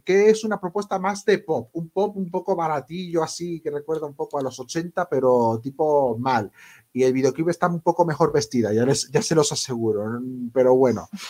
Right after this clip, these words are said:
Estas son un poco la descripción, eh, de, eh, las trece regiones neerlandes-, de las trece regiones neerlandesas. Festival, recuerdo,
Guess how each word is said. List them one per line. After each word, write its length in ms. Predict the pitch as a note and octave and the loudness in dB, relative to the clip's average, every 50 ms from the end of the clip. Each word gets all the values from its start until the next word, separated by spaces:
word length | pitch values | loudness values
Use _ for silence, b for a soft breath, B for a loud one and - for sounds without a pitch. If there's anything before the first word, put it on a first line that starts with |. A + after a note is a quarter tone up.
| B B B B B B B B B B B B B B _ _ - | B B B B B B B B B B B B B B _ _ 4
Estas 400 | - C#4+ E4+ D#4+ A#3+ - D#4 C4+ | 6 8 8 6 6 4 2 4
son 200 | - G#3+ E3 D3 | 4 4 2 2
un 100 | D3+ D#3+ | 0 -4
poco 220 | - G3 F#3 F#3 F3 | -4 -2 2 4 4
la 100 | E3 D#3+ | 6 4
descripción, 640 | D#3+ D#3 - E3+ E3 - - F#3+ G3+ G#3+ G#3+ G#3 G3 | 4 2 0 -4 -6 -2 -2 -2 -2 -2 -4 -6 -2
eh, 1040 | F3 E3+ E3 E3 D#3+ D#3 D#3 D3+ D3+ D3 D3 C#3+ C#3 C#3 C#3 C#3 C3+ C3+ C3+ C#3 C3+ C#3 | 0 2 4 6 6 6 6 6 6 4 4 4 2 0 0 0 0 0 -2 -4 -4 -4
de, 480 | C3+ E3 F3+ F3 C#3+ C3 - - _ - | 0 4 4 6 6 4 2 -2 _ -6
eh, 440 | B2+ C3+ C3+ C3 C3 C3 B2+ B2 A#2+ | -2 0 2 2 4 4 4 2 2
las 320 | A#2+ A#2 A#2 - - - - | 0 -2 -4 -6 -10 -10 -2
trece 460 | - G#3+ A3 G#3+ G#3+ - D#3+ C#3+ B2 | 4 6 6 6 6 2 -2 -2 -2
regiones 720 | B2+ C3+ C#3 D3 D3 - - D#3+ E3 D3+ C#3+ C3 B2 A#2+ B2+ | -4 -4 -4 -4 -4 -4 -4 -4 -4 -4 -4 -8 -10 -8 -8
neerlandes-, 680 | B2 B2 B2 A#2 B2 B2+ C3 C3+ C#3+ F3 F#3+ F#3+ - - | -6 -6 -6 -6 -6 -8 -6 -4 -2 -2 -2 -2 -6 -10
de 240 | C#3 C3 C3+ C3 | -10 -6 -2 -2
las 100 | C3 C3 | -2 -2
trece 320 | - D3+ D3 D3 - C3+ B2+ C3 C3 A#2 A2+ A2+ - _ - | -4 -6 -8 -6 -8 -8 -8 -8 -12 -14 -14 -18 -20 _ -12
regiones 440 | - B2 A#2+ A#2 - A#2+ A#2+ A2+ A#2 | -8 -8 -8 -8 -8 -8 -8 -8 -8
neerlandesas. 640 | B2 B2 C#3 D3+ E3+ F#3+ A#3 A#3 - A#3+ A#3+ A#3+ - b b b b b b | -8 -8 -8 -4 0 2 2 2 2 0 -2 -2 -4 b b b b b b
Festival, 460 | _ - G#3 G#3 G#3 G#3 G3 G3+ G3 | _ -2 0 0 2 2 2 2 2
recuerdo, 580 | F3+ F3 E3+ F#3+ F#3+ F#3 F3+ F#3 F#3 F#3 - | 0 0 0 0 0 0 2 0 -2 -2 -4